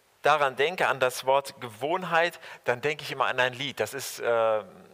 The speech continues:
ist jetzt kein Lied, was ich so hören würde, aber der Text ist wahnsinnig gut. Äh, das Lied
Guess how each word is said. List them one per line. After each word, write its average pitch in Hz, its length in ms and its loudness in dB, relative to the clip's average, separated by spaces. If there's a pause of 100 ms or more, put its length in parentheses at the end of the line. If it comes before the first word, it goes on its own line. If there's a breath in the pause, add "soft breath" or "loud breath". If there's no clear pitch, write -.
(180)
ist 131 160 -12
jetzt 120 180 -4
kein 123 180 -2
Lied, 131 240 -10
was 117 160 -6
ich 117 100 -14
so 113 440 -4 (440 loud breath)
hören 127 460 -2
würde, 123 340 0
aber 113 180 2
der 113 160 -2
Text - 320 -6
ist 101 220 -12
wahnsinnig 101 540 -8
gut. - 320 -20 (400 loud breath)
Äh, 110 360 2 (640)
das 117 180 -10
Lied - 400 -6